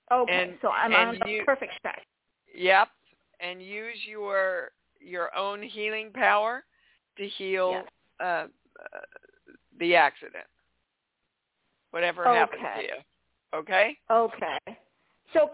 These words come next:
Speaker 1: can you
Speaker 2: Uh,
Speaker 1: tell me, it's also happened to my trip too. Can you help me to understand why I was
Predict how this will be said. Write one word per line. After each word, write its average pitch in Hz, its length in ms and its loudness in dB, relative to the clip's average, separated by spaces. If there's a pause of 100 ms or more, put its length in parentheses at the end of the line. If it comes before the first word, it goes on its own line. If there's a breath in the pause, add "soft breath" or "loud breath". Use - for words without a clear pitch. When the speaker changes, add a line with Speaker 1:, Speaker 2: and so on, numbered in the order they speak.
Speaker 1:
can 320 120 -6
you 320 220 -4
Speaker 2:
Uh, - 120 -18
Speaker 1:
tell 302 260 2
me, 277 200 -4 (100)
it's 262 160 -6
also 285 280 0
happened 269 520 -4
to 277 80 -6
my 240 180 0 (160)
trip 254 320 -2
too. 262 240 2 (480 loud breath)
Can 202 140 0
you 220 140 2 (120)
help 330 240 6 (180)
me 269 400 -2
to - 160 -2
understand 247 880 0 (580 loud breath)
why 285 840 6 (680 soft breath)
I 247 400 6
was 233 320 4